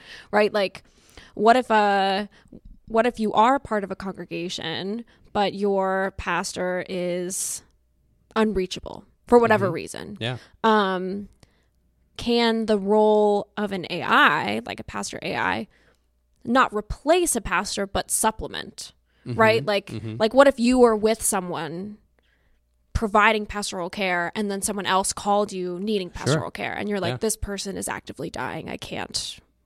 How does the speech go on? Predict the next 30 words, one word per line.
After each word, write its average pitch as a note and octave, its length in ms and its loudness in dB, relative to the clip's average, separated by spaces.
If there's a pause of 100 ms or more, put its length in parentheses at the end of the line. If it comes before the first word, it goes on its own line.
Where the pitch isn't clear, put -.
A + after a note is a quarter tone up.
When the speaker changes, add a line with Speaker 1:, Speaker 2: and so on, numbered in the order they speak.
(500)
Speaker 1:
talk - 180 -12
Speaker 2:
Wait, A2+ 80 -8
Speaker 1:
to G#2+ 80 -6
Speaker 2:
I - 20 -10
Speaker 1:
you - 200 -10
Speaker 2:
can't A2 120 -6
Speaker 1:
right G#2 160 -8
Speaker 2:
leave. - 100 -10
Yeah. A2+ 80 -4
Speaker 1:
now." - 220 -14
Speaker 2:
Yeah. B2+ 160 -8 (140)
Speaker 1:
Right? G#3+ 320 2 (340)
And G#3 540 0
so - 160 4
I'm A3+ 120 6
imagining, A3 640 6
like, G#3+ 380 0 (200)
those A3+ 180 2
little A3+ 120 4
focus A3 440 4
mode A3 500 4 (260)
messages A3+ 500 4
that A3+ 120 -2
come A#3 140 -2
up A3 160 0
on G3 320 -2
Speaker 2:
Sure. F#3+ 100 0
Speaker 1:
iPhones. A#3 420 0
It's G3+ 140 -8
like, G#3 300 -2